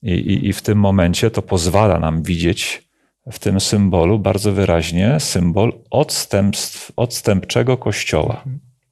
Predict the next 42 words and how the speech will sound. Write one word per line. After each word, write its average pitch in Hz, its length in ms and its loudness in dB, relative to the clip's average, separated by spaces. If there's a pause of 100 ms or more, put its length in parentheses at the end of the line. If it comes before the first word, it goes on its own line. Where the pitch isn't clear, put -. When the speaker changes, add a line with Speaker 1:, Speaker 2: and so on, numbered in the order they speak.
(180)
Speaker 2:
Dziękuję 135 300 -4
bardzo. 123 240 -4 (640)
No 139 80 -10
właśnie, 131 220 -2
to 131 60 0
jest 123 120 -2
istotne, 143 480 0
żebyśmy 131 340 -2
też 139 200 0
patrzyli 139 420 0
Speaker 1:
Na 123 100 4
Speaker 2:
na 127 60 2
Speaker 1:
przestrzeni 123 580 -2
wieków. - 320 -4 (320)
Speaker 2:
Tak, 101 200 -4 (220)
tak, 98 260 -4
no - 100 -10
właśnie. - 280 -8 (500)
Byśmy 123 180 -4
patrzyli 131 320 0
właśnie 127 580 0
na, 113 520 2 (140)
mm, 117 800 -2
s-, - 240 -4 (640)
na 131 140 2
inne 175 180 4
symbole, 120 500 4
które 120 200 -2
mamy 117 380 2 (220)
w 127 100 0
Nowym, 127 260 4
a 107 60 2
tak 107 140 -4
samo 127 160 0
w - 40 -4
Starym 123 200 2
Testamencie, 117 520 0
prawda? 120 300 -2
Gdzie 139 120 -2
naprawdę 190 260 2
nam 156 140 4
wyjaśnia 135 480 2